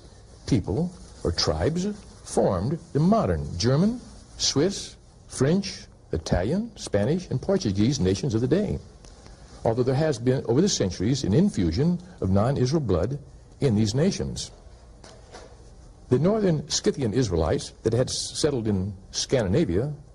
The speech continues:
we read of them in history raiding and establishing colonies in Western Europe, Britain, and Ireland. One group settled in France became known as Normans, who later forced their way into England under William the Conqueror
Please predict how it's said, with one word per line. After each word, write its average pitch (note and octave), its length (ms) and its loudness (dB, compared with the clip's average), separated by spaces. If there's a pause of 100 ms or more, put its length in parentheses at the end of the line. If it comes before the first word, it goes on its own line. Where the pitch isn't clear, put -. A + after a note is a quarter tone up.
(380)
we G#2+ 120 2
read A#2+ 180 4
of E2 80 -4
them D3+ 340 2
in F2+ 60 0
history A2+ 380 2
raiding C#3 440 2
and A#2+ 140 0
establishing A#2 640 -2
colonies F2 580 -2
in E2+ 180 -2 (220)
Western F2+ 320 0
Europe, E3 340 2 (300)
Britain, D3+ 400 0
and E2 100 0
Ireland. C#3 460 0 (640)
One D3+ 240 2
group B2 240 0
settled C#3 280 0
in C3+ 100 0
France C#3 420 0
became A#2+ 340 0
known B2+ 160 2
as B2+ 160 -2
Normans, A2+ 680 0 (640)
who A#2+ 100 4
later A2+ 220 4
forced - 380 -2
their F#2+ 100 2
way A2+ 140 4
into G#2+ 380 0
England B2 420 2 (340)
under G2+ 320 4 (100)
William A#2+ 220 2
the B2+ 60 -2
Conqueror A#2+ 540 0